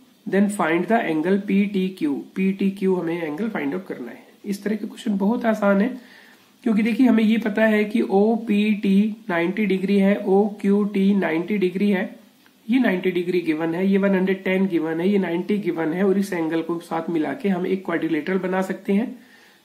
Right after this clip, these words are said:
तो इस क्वाड्रिलेटरल में angle sum property के through हम लोग find out करेंगे तो हमारे पास value आएगी। तो देखिए यहाँ पे हम लोग लिखेंगे नाइंटी डिग्री प्लस वन हंड्रेड टेन प्लस नाइंटी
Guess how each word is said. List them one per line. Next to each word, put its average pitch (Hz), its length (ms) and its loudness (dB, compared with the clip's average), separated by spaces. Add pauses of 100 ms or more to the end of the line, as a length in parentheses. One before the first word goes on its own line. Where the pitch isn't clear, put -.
तो - 100 -2
इस 233 140 0
क्वाड्रिलेटरल 170 640 -2
में 208 160 0
angle 190 320 0
sum 202 180 0
property 175 460 -2
के 170 120 -2
through 180 200 -2
हम 165 100 0
लोग 175 160 -2
find 156 240 -2
out 180 160 -6
करेंगे 151 360 -2
तो 247 120 -2
हमारे 160 180 0
पास 185 260 -6
value 170 300 0
आएगी। 110 320 -8 (840)
तो 190 100 2
देखिए 202 300 2
यहाँ 185 280 0
पे 214 60 2
हम 202 160 4
लोग 202 160 2
लिखेंगे 196 400 4
नाइंटी 170 400 0
डिग्री 196 300 2 (1040)
प्लस 202 280 0
वन 180 180 0
हंड्रेड 185 440 0
टेन 190 260 0 (1300)
प्लस 233 280 2
नाइंटी 160 560 0